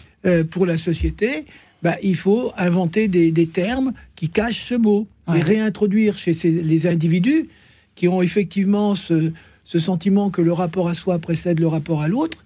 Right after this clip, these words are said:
Speaker 1: euh, c'est pas par hasard si on parle de, de pathologie narcissique, de, dans notre langage à nous, de pathologie limite.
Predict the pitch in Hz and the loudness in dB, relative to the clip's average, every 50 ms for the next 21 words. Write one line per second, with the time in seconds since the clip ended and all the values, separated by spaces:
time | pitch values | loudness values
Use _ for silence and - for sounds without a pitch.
0 | _ _ _ _ _ _ _ _ - - 190 190 170 - - 156 139 170 160 165 | _ _ _ _ _ _ _ _ -6 -2 -2 -2 0 -2 -2 -2 -2 -2 -4 -4
1 | 170 165 170 160 151 175 175 180 160 - 170 151 151 - 170 165 170 170 151 151 | -4 -6 -4 -2 -2 0 0 -2 -2 -2 -4 -4 -2 -2 0 0 0 2 0 0
2 | 147 - - - _ - 160 156 - 165 156 160 - 156 151 156 160 147 151 160 | -2 -6 -12 -20 _ -10 -8 -6 -4 -4 -4 -2 0 2 2 2 2 2 2 2
3 | 151 156 160 - - 180 160 - - 165 160 165 160 156 151 151 143 139 156 156 | 0 0 -2 -4 -4 -4 -4 -2 0 2 2 2 2 2 0 -2 -2 -2 -2 0
4 | 156 151 147 - - 151 147 147 143 156 160 156 156 160 160 160 165 165 156 156 | 0 -2 -2 -4 -4 -2 -2 0 0 0 0 0 0 2 2 2 2 0 0 0
5 | 151 160 165 156 160 156 - 165 156 - - 160 160 165 156 160 190 202 214 190 | 0 0 0 0 0 -2 -4 -6 -8 -4 0 2 2 2 2 2 2 2 2 2
6 | 175 180 190 190 - - - | 2 2 0 -2 -6 -12 -20